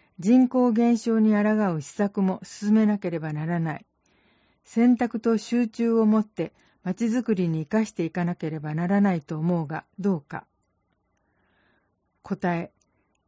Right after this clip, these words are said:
必要な市民サービスは確実に行う。優先順位を考慮し、各事業を確実に進めたい。その他の質問。読書環境の整備について。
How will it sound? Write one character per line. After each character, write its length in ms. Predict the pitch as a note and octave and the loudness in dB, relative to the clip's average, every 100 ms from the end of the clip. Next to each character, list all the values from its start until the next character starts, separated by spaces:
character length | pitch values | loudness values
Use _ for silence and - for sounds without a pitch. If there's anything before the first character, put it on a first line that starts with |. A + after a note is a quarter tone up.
| _ | _
必 300 | _ - - | _ -14 -2
要 200 | B3 B3+ | 2 2
な 200 | A#3+ A#3+ | 2 0
市 160 | A3 A3+ | 0 4
民 240 | A#3 B3 | 6 6
サ 180 | A3+ A#3 | 4 2
ー 80 | G#3+ | 0
ビ 100 | F3 | -2
ス 140 | - | -6
は 180 | E3 D3+ - | -6 -6 -8
確 280 | E3 - A#3 | -12 -4 -2
実 280 | A#3 - G#3 | -2 0 2
に 120 | G3+ | 4
行 100 | F#3 | 2
う。 480 | - F3 E3 E3 - _ _ _ _ _ | 0 -2 -2 -6 -12 _ _ _ _ _
優 220 | G3+ A#3+ B3+ | 2 2 4
先 320 | C4+ B3+ A#3 | 4 4 4
順 300 | B3 A#3 F#3 | 4 6 4
位 80 | E3 | 2
を 100 | D#3 | -2
考 200 | G#3+ F#3 | 0 0
慮 200 | D#3+ D3+ | 0 -4
し、 240 | F3+ D#3+ _ _ _ - | -6 -8 _ _ _ -6
各 320 | C4+ B3+ G3+ | -6 -2 0
事 180 | F#3 A3 | 2 4
業 240 | G3+ E3+ D#3+ | 4 2 -2
を 100 | - | -8
確 260 | - F#3+ A#3 | -12 -4 -2
実 260 | A#3 A3 A3 | -2 0 2
に 160 | A3+ | 2
進 320 | G#3 G3 F3+ | 0 -6 0
め 140 | G3 F3+ | 0 0
た 220 | - D#3 | -2 -8
い。 80 | - _ _ _ _ _ _ _ _ _ _ _ _ _ _ _ _ | -8 _ _ _ _ _ _ _ _ _ _ _ _ _ _ _ _
そ 220 | - A#3 | -2 2
の 120 | B3+ | 2
他 120 | B3+ F#3+ | 2 0
の 160 | D#3 | -2
質 260 | C#3 - F3 | -6 -8 -4
問。 320 | E3 D#3+ - _ _ _ _ _ _ _ _ _ _ _ _ _ G3 | -2 -4 -8 _ _ _ _ _ _ _ _ _ _ _ _ _ -4
読 220 | G3 - | -4 -4
書 200 | - B3+ | -4 0
環 260 | C4 B3 G#3 | 2 2 2
境 220 | F3 E3 | 0 -2
の 160 | E3 | -2
整 260 | D#3+ B3 G#3+ | -2 2 2
備 160 | E3+ D#3 | 2 -2
に 160 | D3+ | -4
つ 160 | - G3 | -2 -2
い 100 | D#3 | -2
て。 240 | - - | -8 -14